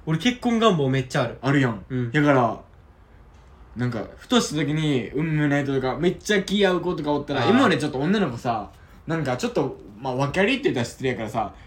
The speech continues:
Speaker 2: ちょっと特殊な子多かったやん。
Speaker 1: うーん。
Speaker 2: まあ、なんか、まあ、俺から見ても、
Speaker 1: うん。
Speaker 2: まあ、話とか、まあ、聞いて、まあ、特殊な人多かったけど、
Speaker 1: うん。
Speaker 2: その、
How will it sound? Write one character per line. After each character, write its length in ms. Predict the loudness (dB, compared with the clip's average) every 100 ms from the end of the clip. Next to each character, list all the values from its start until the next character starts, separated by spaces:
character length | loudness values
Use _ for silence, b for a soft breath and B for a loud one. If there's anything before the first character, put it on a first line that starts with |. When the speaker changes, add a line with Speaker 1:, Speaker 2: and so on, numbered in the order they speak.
| B
Speaker 2:
ち 80 | -4
ょ 20 |
っ 20 |
と 60 | -2
特 220 | -4 -4
殊 100 | -4
な 100 | -2
子 160 | -2 -4
多 40 |
か 120 | -6
っ 60 | -12
た 80 | -12
や 60 |
ん。 40 | -16
Speaker 1:
う 20 | -18 -20 -20 -20 -20
ー 40 | -18
ん。 540 | -16 -14 -14 -14 -10
Speaker 2:
ま 140 | -2 0
あ、 60 |
な 100 | 0
ん 80 | 0
か、 100 | -2
ま 120 | 0
あ、 20 |
俺 140 | 2 4
か 80 | 2
ら 80 |
見 80 | 0
て 80 | -2
も、 60 | -4
Speaker 1:
う 20 |
ん。 100 | -6 -14 -10
Speaker 2:
ま 120 | -2
あ、 200 | 0 2
話 260 | 0 0 -4
と 80 | -8
か、 100 | -6
ま 160 | -6
あ、 60 | -6
聞 200 | -4 -6
い 40 |
て、 340 | -6 -8 -8 -10 -10
ま 100 | -10
あ、 20 |
特 200 | -10 -8
殊 100 | -6
な 120 | -4
人 100 | -4
多 120 | -4
か 80 | -6
っ 40 | -10
た 100 | -10
け 100 | -10
ど、 120 | -10
Speaker 1:
う 80 | -10
ん。 40 |
Speaker 2:
そ 120 | -8
の、 320 | -2 -2 -2